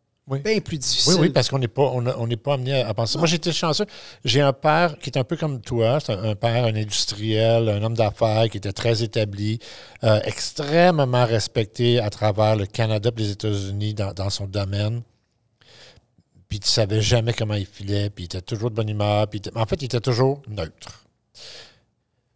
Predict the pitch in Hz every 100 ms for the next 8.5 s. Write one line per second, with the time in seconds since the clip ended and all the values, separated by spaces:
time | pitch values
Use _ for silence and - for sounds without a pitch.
0 | _ 143 143 180 240 _ _ _ _ _
1 | _ - 151 156 175 185 147 - 151 -
2 | 175 165 139 123 127 123 123 151 214 _
3 | _ _ - 120 120 123 131 147 - 147
4 | 151 135 139 147 - 113 123 _ - 117
5 | 107 - 131 - 110 - - 107 95 -
6 | 101 _ _ _ _ _ _ _ _ -
7 | 143 - 120 - 123 120 151 143 147 175
8 | 151 135 127 147